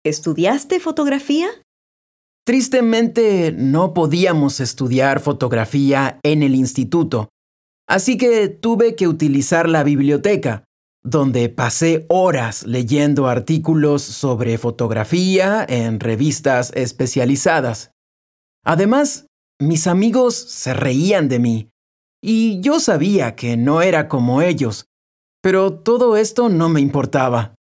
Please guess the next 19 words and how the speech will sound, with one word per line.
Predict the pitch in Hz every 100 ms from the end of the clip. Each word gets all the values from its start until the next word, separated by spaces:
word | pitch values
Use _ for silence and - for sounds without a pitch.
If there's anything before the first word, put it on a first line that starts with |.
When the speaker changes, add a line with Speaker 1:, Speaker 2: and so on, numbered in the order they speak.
| _ _ _ _ _ _ _ _ _ _
Speaker 1:
Cuéntanos | - 415 453 403 294 320 330 - _ -
un | 349 359 247
buen | 277 381 359
día | 247 269 269
de | 208
fotógrafo. | - 180 165 147 147 151 151 151 _ _ _ _ _ _ _ _ _ _ -
Speaker 2:
Un | 185 196
día | 190 214 233 240 _ _ _
fui | - - 190 220 196
a | 143
la | 123 123
playa | 165 165 160 175 202 202
para | 123 110 107
dar | 123 143
un | 151 139
paseo. | 160 247 196 101 - _ _ _ _ _ _ _ _ 240
Unos | 277 294 285
jóvenes | - 254 226 214 226 247 - -
sonreían | - 151 139 135 131 165 160 127 175